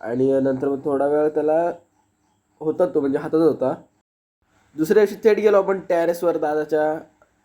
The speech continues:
अजगराला घेऊन दादाकडे आणि त्याला खाली सोडवतो, पण भाऊ काय आपला यायलाच मागे आहे ना, लाज आहे.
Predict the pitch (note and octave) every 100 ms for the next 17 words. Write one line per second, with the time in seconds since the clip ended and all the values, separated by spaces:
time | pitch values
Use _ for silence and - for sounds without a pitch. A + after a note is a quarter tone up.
0 | _ C#3+ C#3+ D#3+ E3 D#3+ C#3 C3+ C3 C3
1 | C3 C3+ C3 B2+ - _ _ _ _ A#2+
2 | C3 C#3+ C#3+ D#3 D#3 D#3+ D#3+ E3+ E3+ D#3+
3 | D#3 D3+ D3 C#3+ C3+ B2 C3+ D3+ D3+ C#3+
4 | D#3 D3+ D3+ D3 D3 D3 C#3+ B2+ B2+ B2+
5 | B2+ B2+ B2+ C3 C3+ B2 -